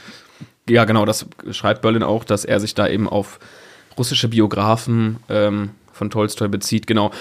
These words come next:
Aber dieser Zusammenhang ist aus konservativer Perspektive natürlich spannend und interessant.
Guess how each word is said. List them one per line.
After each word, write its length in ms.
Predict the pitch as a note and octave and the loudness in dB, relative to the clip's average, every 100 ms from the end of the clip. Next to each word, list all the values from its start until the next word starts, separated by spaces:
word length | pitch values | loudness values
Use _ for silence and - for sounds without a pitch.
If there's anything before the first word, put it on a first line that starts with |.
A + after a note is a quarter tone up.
| - | -6
Aber 180 | - A#2+ | 0 2
dieser 220 | B2+ C3+ | 4 2
Zusammenhang 560 | A#2+ A2+ A2 C3+ B2 A#2+ | 2 2 4 4 2 2
ist 160 | A#2+ | -2
aus 220 | - G#2+ - | 0 -2 2
konservativer 480 | B2 A#2 A#2 B2 | 2 4 2 0
Perspektive 520 | A2+ A#2+ G#2+ - C#3+ C3 | 0 -2 -4 0 2 4
natürlich 540 | A2+ - C3 A#2+ - | 2 2 2 0 -2
spannend 480 | - - - B2 C#3 | -10 -2 2 4 2
und 180 | - A#2 | 0 0
interessant. 680 | G#2+ - G2+ - G#2+ B2 | 0 -4 -6 -2 4 4